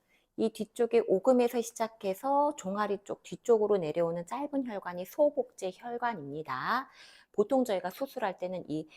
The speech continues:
대복제나 소복제 이런 혈관들을 수술을 하게 돼요. 그래서 오늘 수술하신 분은 예전에 이 왼쪽에 있는 이 대복제를 수술을 하셨던 겁니다.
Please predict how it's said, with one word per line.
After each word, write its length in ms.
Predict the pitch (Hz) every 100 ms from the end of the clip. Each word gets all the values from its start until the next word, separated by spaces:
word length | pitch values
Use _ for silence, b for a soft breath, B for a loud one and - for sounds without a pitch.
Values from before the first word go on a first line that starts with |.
| B _
대복제나 1040 | - 135 180 - - 147 135 131 151 139 - B B
소복제 600 | - 320 339 311 - 120 - -
이런 300 | 151 160 170
혈관들을 560 | 247 240 220 185 160
수술을 420 | 165 247 - 196
하게 320 | 175 180 175 151
돼요. 380 | 123 120 120 - b b b
그래서 360 | - 151 156 151 B B
오늘 220 | 143 160
수술하신 600 | - 247 240 226 - 185
분은 260 | 175 208 185
예전에 480 | 139 175 214 262 -
이 160 | - 190
왼쪽에 560 | 156 220 - 302 285
있는 320 | 226 214 214
이 60 | 196
대복제를 640 | - - - 208 - 160 165
수술을 400 | - 269 220 196
하셨던 520 | - - 262 220 208
겁니다. 640 | 135 139 139 131 127 156